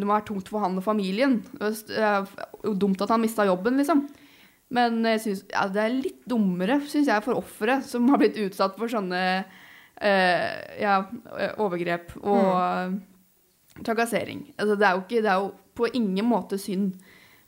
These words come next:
Speaker 1: på selve personen som har utført det her. Så, ja, jeg synes det med politikk, eh, sånn som det har foregått i politikken den siste,
Speaker 2: Mm.
Speaker 1: er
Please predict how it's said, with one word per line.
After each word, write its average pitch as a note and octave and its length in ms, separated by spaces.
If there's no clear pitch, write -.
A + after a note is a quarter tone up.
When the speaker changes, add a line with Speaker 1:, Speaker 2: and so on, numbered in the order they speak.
Speaker 1:
på A3 140
selve F#3 320
personen F#3+ 360
som F#3+ 120
har F3+ 80
utført F3+ 240
det F#3+ 80
her. G#3+ 260
Så, - 220
ja, D3 160
jeg A3 140
synes G#3+ 200
det F#3 200
med F#3 160
politikk, F#3 420
eh, F#3 180
sånn G3+ 180
som A3 80
det G#3 100
har G#3+ 60
foregått F#3 320
i C4 100
politikken F#3 360
den - 20
siste, G#3 240
Speaker 2:
Mm. G3+ 120
Speaker 1:
er G3+ 120